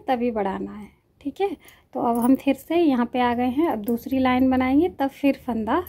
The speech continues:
यहाँ पे बढ़ाएंगे। तो इसी तरह से बढ़ाना है। दो फंदे हो गए हैं। अब एक एक फंदा हर एक सिलाई में, देखिए, start होती है तब बढ़ता हुआ जाएगा।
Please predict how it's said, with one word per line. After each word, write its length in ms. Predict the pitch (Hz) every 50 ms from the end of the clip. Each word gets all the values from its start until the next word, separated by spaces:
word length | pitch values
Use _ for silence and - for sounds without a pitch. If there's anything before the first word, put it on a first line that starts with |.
| - -
यहाँ 160 | 240 240 233
पे 140 | 226 - 294 277
बढ़ाएंगे। 560 | 226 214 196 196 190 190 196 202 202 202 - - - - - - - - - - - - -
तो 140 | - - -
इसी 260 | 269 254 240 - 262 254
तरह 260 | - 247 233 240 233
से 160 | 240 - 277
बढ़ाना 440 | 240 240 240 233 233 233 247 247 254 269
है। 200 | 254 285 294 330 359 - _ - - - - - - - _ - - - - - _ _ - - - - - - - - - -
दो 160 | 226 226 220 214
फंदे 380 | - - 226 233 226 233 247
हो 180 | 226 247 247 240
गए 160 | 240 269 294
हैं। 200 | 311 330 359 359 359 - - _ _ _ - - - - - - - - - - - -
अब 140 | 269 262 -
एक 280 | - 294 302 302 - 330
एक 120 | 339 320
फंदा 380 | - - 285 262 262 262 294 302
हर 200 | 294 269 262 240
एक 200 | 240 240 233 240
सिलाई 360 | - - 240 240 220 220 214
में, 260 | 220 233 240 285 370 415 - _ -
देखिए, 320 | 233 233 - - 254 247
start 380 | 240 - - 247 233 226 233 262
होती 280 | 240 233 - - 254
है 60 | 262 269
तब 260 | 269 311 330 311 262
बढ़ता 360 | 233 220 220 233 - - 233
हुआ 340 | 226 226 220 226 233 311 381 - _ _ _ _ _ _ -
जाएगा। 540 | 254 - 240 208 185 185 185 190 196 208